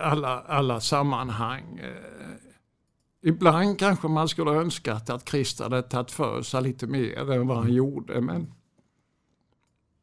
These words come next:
Speaker 2: Mm.
Speaker 1: det var hans, eh, sätt att
Speaker 2: Ja, hans personlighet.
Speaker 1: Ja.
Speaker 2: Mm. Jag, eh, håller ju med dig till hundra procent. Och jag är, är ju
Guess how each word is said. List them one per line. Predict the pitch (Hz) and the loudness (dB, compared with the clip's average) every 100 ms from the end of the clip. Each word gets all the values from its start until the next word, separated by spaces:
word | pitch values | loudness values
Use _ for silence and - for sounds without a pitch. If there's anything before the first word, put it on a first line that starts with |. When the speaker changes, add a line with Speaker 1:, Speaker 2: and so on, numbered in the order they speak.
| _ _ _ - | _ _ _ -16
Speaker 2:
Mm. | 110 117 | -6 0
Speaker 1:
det | 131 | 2
var | 131 | 2
hans, | 135 143 98 - - - | 2 2 0 -2 -4 -4
eh, | 135 139 - | -4 -4 -8
sätt | - - - - | -6 -6 -8 -4
att | 135 | 0
Speaker 2:
Ja, | 117 92 | 4 6
hans | 123 120 | 6 4
personlighet. | - 113 123 113 110 95 | 2 4 6 8 8 8
Speaker 1:
Ja. | 143 135 135 - | 8 6 4 -2
Speaker 2:
Mm. | - 104 127 - - - _ - | -8 -4 -4 -6 -14 -20 _ 4
Jag, | 127 135 135 135 127 | 8 10 10 10 8
eh, | 139 135 131 127 120 | 10 10 8 8 8
håller | 139 131 | 8 8
ju | 139 | 8
med | 139 | 8
dig | 127 113 | 8 6
till | 117 | 6
hundra | 113 104 | 6 6
procent. | 101 101 117 98 - - _ _ | 2 2 2 0 -8 -16 _ _
Och | 117 | 8
jag | 123 131 127 | 10 12 10
är, | 123 117 | 10 8
är | 120 120 | 8 10
ju | 120 117 117 117 | 10 8 8 8